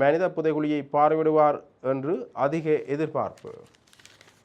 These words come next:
ஐநா மனித உரிமைகள் உயர் ஆணையாளர் வோல்கர் டர்க் நேற்று மாலை இலங்கை வந்தடைந்தார். அவர் ஜூன்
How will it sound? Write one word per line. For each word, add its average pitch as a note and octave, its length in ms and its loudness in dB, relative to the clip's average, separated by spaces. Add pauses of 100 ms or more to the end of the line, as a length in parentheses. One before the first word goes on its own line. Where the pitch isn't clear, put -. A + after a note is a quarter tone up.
(2750)
ஐநா D#3+ 220 6 (120)
மனித D3+ 220 2
உரிமைகள் D3+ 400 0
உயர் D3+ 200 0 (140)
ஆணையாளர் C#3+ 540 4
வோல்கர் C3+ 420 -2
டர்க் E3+ 240 0 (260)
நேற்று D3 360 -2
மாலை C#3 260 2 (160)
இலங்கை D3+ 320 2
வந்தடைந்தார். G#2+ 580 -4 (420)
அவர் C3+ 260 4 (260)
ஜூன் C#3+ 240 -4